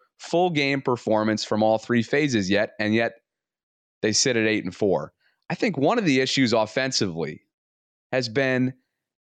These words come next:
failure to launch, a struggle out of the gate. And so much so, it's been for about a month now, Sarah. Since week eight, this team has combined to score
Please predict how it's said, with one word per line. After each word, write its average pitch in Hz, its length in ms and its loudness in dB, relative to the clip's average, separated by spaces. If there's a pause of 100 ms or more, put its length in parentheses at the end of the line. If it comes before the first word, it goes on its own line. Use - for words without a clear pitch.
(1200)
failure 202 360 4
to 156 60 0
launch, 101 560 -2 (220)
a - 140 -2
struggle 185 640 2
out 156 180 0
of 151 60 0
the 143 100 2
gate. 180 440 2 (840)
And 147 180 -2
so 247 260 2
much 208 200 2
so, 139 580 2 (160)
it's 147 160 -2
been 170 300 0
for 147 300 0
about 151 280 0
a 165 40 2
month 139 340 0
now, 80 240 -2
Sarah. 80 420 -4 (100)
Since 160 320 -2
week 180 360 2
eight, 127 360 -2 (800)
this 170 260 0
team 190 260 0
has 156 200 2
combined 127 640 -2
to 127 80 2
score 92 500 2